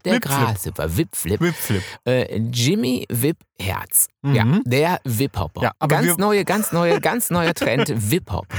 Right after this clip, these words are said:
Speaker 2: Aber ihr merkt schon, ihr Lieben, äh, wir sind ganz die Alten. Wir kommen immer wieder vom Thema ab.
Speaker 1: Immer wieder.
Speaker 2: <laughs>
Speaker 1: Ähm, hatten wir
Speaker 2: Ja.
Speaker 1: schon ein Thema? Buch Berlin.
Speaker 2: Buch Berlin.
Speaker 1: Roter Teppich, vip I P. Äh,
Speaker 2: Also
Speaker 1: der
Speaker 2: Buch Berlin,
Speaker 1: vip,
Speaker 2: Buchmesse, ne?
Speaker 1: Buchmesse,
Speaker 2: Buchmesse, ja.
Speaker 1: Buchmesse.
Speaker 2: Ja.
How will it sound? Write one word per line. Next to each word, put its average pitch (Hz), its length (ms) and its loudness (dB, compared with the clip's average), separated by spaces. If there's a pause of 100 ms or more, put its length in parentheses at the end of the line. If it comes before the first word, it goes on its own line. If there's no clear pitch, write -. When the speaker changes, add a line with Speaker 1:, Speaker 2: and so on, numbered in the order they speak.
(200)
Speaker 2:
Aber 175 180 2
ihr 190 180 0
merkt 175 300 0
schon, 170 140 0
ihr 156 160 0
Lieben, 170 340 2
äh, 160 220 2
wir 160 120 2
sind 190 260 0
ganz 208 280 2
die 220 140 0
Alten. 160 560 0
Wir 165 120 2
kommen 165 260 0
immer 208 240 2
wieder 185 180 2
vom 139 200 -2
Thema 156 500 2
ab. - 80 -2 (280)
Speaker 1:
Immer 110 220 2
wieder. - 320 -2 (140)
Speaker 2:
<laughs> - 200 -8
Speaker 1:
Ähm, 117 160 2
hatten - 140 -2
wir 175 60 2
Speaker 2:
Ja. 135 60 4
Speaker 1:
schon 190 80 2
ein - 20 -2
Thema? 185 180 0
Buch 226 300 -2
Berlin. 113 400 0
Speaker 2:
Buch 208 160 0
Berlin. 147 240 2
Speaker 1:
Roter 277 420 0
Teppich, 175 320 -4 (260)
vip 113 540 2 (180)
I 165 220 0
P. 85 260 -4 (360)
Äh, 131 180 2
Speaker 2:
Also 151 140 2
Speaker 1:
der 139 140 2
Speaker 2:
Buch 131 80 -2
Berlin, 156 320 4
Speaker 1:
vip, - 80 -6
Speaker 2:
Buchmesse, 120 500 2
ne? 123 100 2
Speaker 1:
Buchmesse, 107 380 0
Speaker 2:
Buchmesse, 95 360 -2
ja. 92 100 -2
Speaker 1:
Buchmesse. 98 360 -6
Speaker 2:
Ja. 113 160 -2